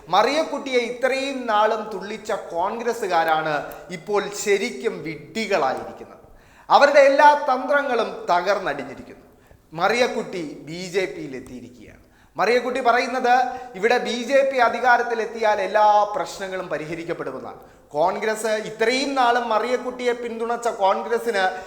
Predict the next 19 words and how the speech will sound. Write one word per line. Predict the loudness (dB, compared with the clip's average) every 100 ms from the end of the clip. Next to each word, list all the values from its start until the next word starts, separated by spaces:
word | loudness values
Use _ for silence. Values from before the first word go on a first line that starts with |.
| -12 2
ഇതേ | 6 6
അഭിപ്രായമുണ്ടോ | 6 2 2 2 2 0 0 2 2
എന്ന | 2 -2
ചോദ്യം | -4 -6 -2 -2 -2 -6 -4
സമൂഹ | -2 -2 0
മാധ്യമങ്ങളിൽ | 0 -2 -4 -4 -6 -6
ചോദിക്കുന്നവരുണ്ട്. | -8 -10 -8 -8 -8 -10 -18 -20 -20 -20 -20 -12 -2
എന്തായാലും | 4 6 6 6 4 0 -6 -6 0
പെൻഷൻ | 2 0 -4 -4 -6
വിതരണം | -2 -2 0 -2 -4 -10 -18 -20 -16
ഇത്ര | -14 -14 -2 4 4
വലിയ | 4 0
പ്രശ്നമാക്കുന്നവർ, | -2 -2 -4 -8 -4 0 0 -2 -4 -2 -2 -4 -12 -18 -10
ഈ | -8 -2
പറയുന്ന | 0 0 -2
മറിയക്കുട്ടി | -2 -2 -2 -4 -8 -8 -8
ഉൾപ്പെടെയുള്ളവർ | -2 2 2 2 0 -2 -2 -6 -4
മറന്നുപോകുന്നൊരു | 0 0 0 2 2 2 -4 0
കാര്യമുണ്ട്. | 0 0 -4 -10